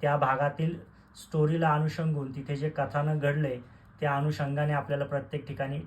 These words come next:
टायटल द्यायचं आहे. इथे तुम्ही थोडासा बदल करून तुमच्या कल्पनेनुसार आणि आशयानुसार टायटल दिलं तरीसुद्धा चालणार आहे. या ठिकाणी आपला इंग्लिश वर्कशॉप पूर्ण होत आहे.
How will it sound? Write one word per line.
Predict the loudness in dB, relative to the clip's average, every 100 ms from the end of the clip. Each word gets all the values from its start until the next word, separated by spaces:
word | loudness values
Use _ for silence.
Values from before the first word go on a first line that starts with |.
| -2
टायटल | -2 0 -2 0
द्यायचं | -4 0 -2
आहे. | 0 -6 -12 -20 -20 -14
इथे | -6 -4
तुम्ही | -2 0 -2 -6 -18 -20 -10
थोडासा | -4 -2 -2
बदल | 0 2 2 2
करून | 0 -2
तुमच्या | -4 -6 -2 -2
कल्पनेनुसार | -2 0 0 0 -2 0 0 0 -6 -20 -20 -14
आणि | -10 -10 -6
आशयानुसार | -6 -2 0 0 -2 -2 -2
टायटल | -4 -4 -6 -6
दिलं | -4 -4 -4
तरीसुद्धा | -6 -8 -6 -6 -6 -12 -14 -4
चालणार | -4 -2 -2
आहे. | -2 -4 -6 -14
या | -10
ठिकाणी | -6 -2 0 0
आपला | 0 2 2 2 -2
इंग्लिश | 0 0 0
वर्कशॉप | 0 0 0 -2 -2 -4
पूर्ण | -2 2
होत | 4 4 4
आहे. | 0 0